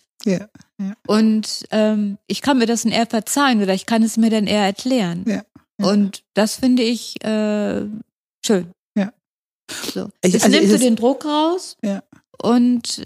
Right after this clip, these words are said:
Speaker 2: ähm, entlastet so ein bisschen.
Speaker 1: Ja. Ich finde es so eine wichtige Botschaft für alle, dass, ähm,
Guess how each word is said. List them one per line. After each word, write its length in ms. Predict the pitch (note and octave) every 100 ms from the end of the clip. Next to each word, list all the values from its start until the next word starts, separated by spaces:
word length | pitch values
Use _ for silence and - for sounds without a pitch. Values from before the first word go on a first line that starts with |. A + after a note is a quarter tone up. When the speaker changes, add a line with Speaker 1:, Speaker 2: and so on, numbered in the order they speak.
| -
Speaker 2:
ähm, 800 | A3+ A3+ A3+ A3+ A3 G#3+ A3 A3 _ _ _ _ _
entlastet 520 | G#3+ G#3+ A3 A3 F#3 -
so 60 |
ein 80 | F3
bisschen. 460 | F3 - - - F#3+ _
Speaker 1:
Ja. 140 | G#3 A3+ _ _ - -
Ich 120 | G#3
finde 180 | A3 A#3+
es 60 | G#3+
so 60 | G3+
eine 220 | F#3 F3
wichtige 340 | F#3 - F3
Botschaft 560 | D#3+ F#3 - - D3+ -
für 140 | -
alle, 240 | C#3+ E3+ D#3
dass, 320 | D#3+ D3+ -
ähm, 280 | D#3+ D#3 D#3